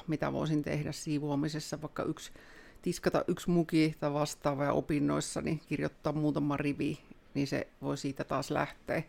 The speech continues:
Koska näin, näin ymmärtäisin, että meillä kuitenkin on se dopamiini siellä, mikä laittaa meidät myös tekemään asioita. Toki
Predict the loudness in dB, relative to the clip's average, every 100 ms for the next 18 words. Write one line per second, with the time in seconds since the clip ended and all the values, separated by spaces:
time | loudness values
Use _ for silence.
0 | -10 -20 -20 -20 -10 -8 2 4 4 6
1 | 6 6 6 8 8 8 6 6 4 2
2 | 4 2 0 2 2 0 -16 -8 2 4
3 | 4 2 0 2 0 2 0 2 0 4
4 | 6 6 8 6 2 -6 -18 -18 -18 -16
5 | -20 -20 -20 -20 -8 4 6 8 6 4
6 | 6 6 6 2 2 4 6 4 0 0
7 | 0 4 6 6 4 2 0 2 4 2
8 | 2 0 -2 -20 -6 -4 0 0 0 -2